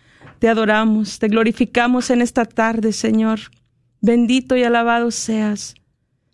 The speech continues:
Gracias por esta oportunidad de estar ante tu presencia, de poder acercarnos hacia ti en esta tarde como comunidad,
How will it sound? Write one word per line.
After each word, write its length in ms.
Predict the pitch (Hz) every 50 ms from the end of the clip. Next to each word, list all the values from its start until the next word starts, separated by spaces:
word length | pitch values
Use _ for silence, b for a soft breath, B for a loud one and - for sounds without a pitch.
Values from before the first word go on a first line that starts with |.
| _ _ _
Gracias 540 | 233 226 247 254 262 247 - 254 254 233 -
por 160 | - 240 226
esta 240 | 240 240 - - 240
oportunidad 840 | 226 - 233 214 214 - 233 214 220 220 214 214 214 214 202 -
de 160 | - 202 202 226
estar 300 | 233 - - 247 240 240
ante 260 | 247 240 220 - 226
tu 200 | - 254 240 220
presencia, 720 | 247 240 226 - - 247 247 240 233 - - 214 202 190 190 - _ _ _ _ _ _ _ _ _ _ _ _ _ _ _ _ _ _ _ _ _ _ _ _ _ _ _ _ _
de 100 | - 226
poder 280 | 220 247 240 240 240 247
acercarnos 1080 | 269 277 - - 262 226 208 - - 247 247 254 262 262 247 247 254 254 247 - - - _ _ _ _ _ _ _ _ _ _ _ _ _ _ _ _ _ _ _ _ _ _ _ _ _ _
hacia 300 | - 208 208 - 240 214
ti 320 | 220 - 254 277 285 294 294 - _ _ _ _ _ _ _ _ _ _ _ _ _ _ _
en 160 | - 208 214
esta 240 | 226 220 - 262 240
tarde 480 | 233 - 269 262 262 262 254 247 254
como 300 | 247 - 240 240 240 233
comunidad, 580 | 233 254 233 226 240 233 233 226 220 208 - -